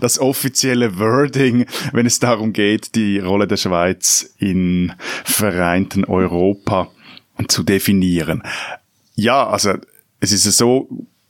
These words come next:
die Schweiz ist mit der E U recht stark verbunden, mit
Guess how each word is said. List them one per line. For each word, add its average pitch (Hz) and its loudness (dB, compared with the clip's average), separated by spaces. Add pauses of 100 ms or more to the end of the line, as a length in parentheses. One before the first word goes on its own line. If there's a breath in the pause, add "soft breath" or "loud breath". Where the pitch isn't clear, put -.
(280)
die 101 0
Schweiz 98 0
ist - 0
mit 117 -2
der 107 0
E 107 0
U 110 -2 (480)
recht 110 -2
stark - 0
verbunden, 160 -2
mit - -4